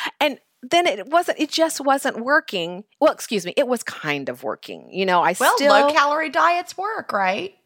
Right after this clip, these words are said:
Speaker 1: You're right, right. And I
Speaker 2: They
Speaker 1: still
Speaker 2: were,
Speaker 1: was
Speaker 2: quote, work. <laughs>
Speaker 1: Right, because I was skipping a meal, right? So I did that for a while. And then I kept coming back to you and your Facebook group,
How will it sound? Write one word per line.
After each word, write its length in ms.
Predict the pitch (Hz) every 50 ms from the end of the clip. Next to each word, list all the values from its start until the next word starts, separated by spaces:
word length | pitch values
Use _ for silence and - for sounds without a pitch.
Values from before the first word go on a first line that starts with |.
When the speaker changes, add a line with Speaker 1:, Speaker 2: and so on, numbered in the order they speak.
| _
Speaker 1:
You're 160 | - 269 330
right, 240 | 359 370 339 254 180
right. 260 | 240 277 240 175 - - 214
And 100 | 285 294
I 80 | - 240
Speaker 2:
They 60 | 240
Speaker 1:
still 200 | 226 214 - 247
Speaker 2:
were, 120 | 240 240 247
Speaker 1:
was 80 | 262 254
Speaker 2:
quote, 480 | - - 220 202 202 202 208 208 190
work. 540 | - 165 185 175 165 214 285 - - - - - - - - _ -
<laughs> 100 | 208 208 - - 233 220 - _ - 254 - _ _
Speaker 1:
Right, 360 | 240 233 190 151 160 160 - _ - - - - -
because 320 | - 262 - 277 240 240
I 120 | - 208 214
was 480 | 208 208 190 180 185 196 208 - - _ _ _ -
skipping 340 | - - - 190 - 175
a 40 | 185
meal, 360 | 233 339 381 - - - 185 _ _ _ _
right? 280 | 135 131 117 123 135 _ _ _ _ _ - - - - 254 _
So 560 | - - 240 202 202 196 180 180 175 - - _
I 600 | - 175 190 185 185 196 202 214 233 247 262 262 220
did 140 | 254 254 214
that 280 | 196 170 160 - -
for 160 | - - 180
a 80 | 175 160
while. 440 | 160 - 50 50 - 50 50 - - _ _
And 140 | - 180 190
then 140 | 202 208 208
I 200 | 180 175 180 175 - _ _
kept 240 | - - 240 - -
coming 240 | - 262 262 262 262
back 180 | 277 277 - -
to 140 | - -
you 340 | 302 330 370 370 349 320 302 302
and 120 | 247 214
your 80 | 190 190
Facebook 420 | - - 262 302 - - - 208
group, 460 | - - 214 214 214 214 208 208 -